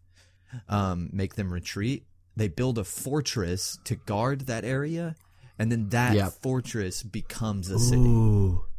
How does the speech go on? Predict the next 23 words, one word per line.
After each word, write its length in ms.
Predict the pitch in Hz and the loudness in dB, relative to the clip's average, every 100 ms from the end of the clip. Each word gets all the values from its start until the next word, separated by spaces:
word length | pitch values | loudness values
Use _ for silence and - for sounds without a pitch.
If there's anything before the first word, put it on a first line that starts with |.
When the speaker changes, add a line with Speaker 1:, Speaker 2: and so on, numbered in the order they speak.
| - | -8
Speaker 1:
Just 260 | - 113 - | -4 -2 0
out 200 | 107 107 | -2 0
of, 180 | 104 90 | -2 2
like, 140 | 113 | 6
Speaker 2:
Yeah. 300 | 123 113 95 - | 6 6 4 0
Speaker 1:
people 260 | - - 143 | -4 0 6
Speaker 2:
So 80 | |
it's 60 | 143 147 | 6 8
Speaker 1:
wanting 40 | |
Speaker 2:
like 100 | 135 | 4
Speaker 1:
to 80 | - | 4
Speaker 2:
it 60 | 127 | 6
Speaker 1:
be 60 | |
Speaker 2:
becomes, 260 | 127 143 139 | 10 10 8
Speaker 1:
there 360 | 104 123 - | 2 -2 -4
instead 460 | 90 92 - 104 95 | -6 -8 -8 -6 -4
of 280 | 92 85 - | -4 -6 -4
Speaker 2:
it 100 | 120 | 4
becomes, 380 | 143 - 165 160 | 6 8 8 8
like, 140 | 156 | 4
a 80 | 123 | 4
checkpoint. 800 | - - 139 - - 107 95 87 | 2 6 6 10 12 12 8 0
Speaker 1:
Yeah. 280 | 131 98 - | 0 0 -4